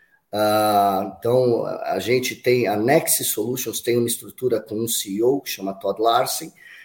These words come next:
e a Risk Solutions tem uma outra estrutura com outro C E O totalmente diferenciada, não se, eh, não tem uma, uma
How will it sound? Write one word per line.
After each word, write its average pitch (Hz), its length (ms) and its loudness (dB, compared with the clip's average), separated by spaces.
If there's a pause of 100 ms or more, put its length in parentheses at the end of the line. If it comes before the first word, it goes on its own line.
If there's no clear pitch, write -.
(160)
e 175 80 4
a 156 100 8
Risk 143 280 0
Solutions 147 580 0
tem 127 300 2
uma 139 180 2
outra 120 300 2
estrutura - 400 -4
com 113 180 -4
outro 127 300 2
C - 220 -6
E 104 80 0
O 135 300 2
totalmente 127 540 -2
diferenciada, 117 800 0 (480)
não 110 240 -2
se, 107 400 -4 (420)
eh, 92 320 -6
não 117 480 0
tem 135 240 6
uma, 120 480 4
uma 107 260 2